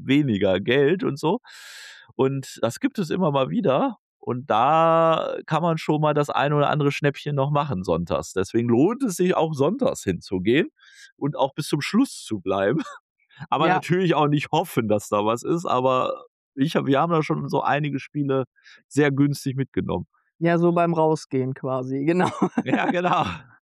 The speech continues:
Speaker 1: Das
Speaker 2: Ja,
Speaker 1: war uns mal
Speaker 2: wa-
Speaker 1: passiert mit Kinderspielen, ne? Das weiß ich
Speaker 2: Ja,
Speaker 1: noch.
Speaker 2: ja,
Speaker 1: <laughs> Mit Kids,
Speaker 2: genau.
Speaker 1: ja.
Speaker 2: Da gab's dann plötzlich irgendwie fünf zum Preis von zwei, keine Ahnung, da konnte man dann auch nicht mehr nein sagen. Ja,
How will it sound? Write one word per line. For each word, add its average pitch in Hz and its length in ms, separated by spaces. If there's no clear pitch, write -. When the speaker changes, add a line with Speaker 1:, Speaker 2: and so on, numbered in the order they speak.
Speaker 1:
Das 151 60
Speaker 2:
Ja, 165 140
Speaker 1:
war 135 140
uns 180 200
mal 135 100
Speaker 2:
wa- 135 80
Speaker 1:
passiert 127 300
mit 113 140
Kinderspielen, 98 680
ne? 131 220
Das 104 160
weiß 107 160
ich 156 40
Speaker 2:
Ja, 151 120
Speaker 1:
noch. 92 200
Speaker 2:
ja, 151 180
Speaker 1:
<laughs> 127 40
Mit 123 140
Kids, 165 120
Speaker 2:
genau. 143 300
Speaker 1:
ja. - 240
Speaker 2:
Da 151 180
gab's 160 280
dann 160 240
plötzlich 160 560
irgendwie 160 460
fünf 170 440
zum 160 240
Preis 156 320
von 160 200
zwei, 156 360
keine 156 320
Ahnung, 139 320
da 139 100
konnte 160 320
man 143 160
dann 143 220
auch 151 140
nicht 143 100
mehr 139 120
nein 143 260
sagen. 143 300
Ja, 143 200